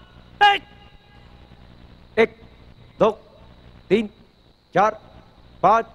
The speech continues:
Speaker 2: छः, सात, आठ, नौ।
Speaker 1: दो।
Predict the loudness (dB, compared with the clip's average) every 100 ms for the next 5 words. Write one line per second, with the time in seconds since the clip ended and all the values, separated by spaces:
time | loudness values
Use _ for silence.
0 | -20 -20 -20 -20 -20 -4 -2 -2 -10 -20
1 | -20 -20 -20 -20 -2 -2 -2 -6 -20 -20
2 | -20 _ -12 -4 -4 -4 -12 _ -20 -20
3 | -20 _ -4 -4 -8 -20 -20 -20 _ _
4 | -20 -20 -20 -20 -20 -20 -20 -20 -20 -20
5 | -20 -6 0 2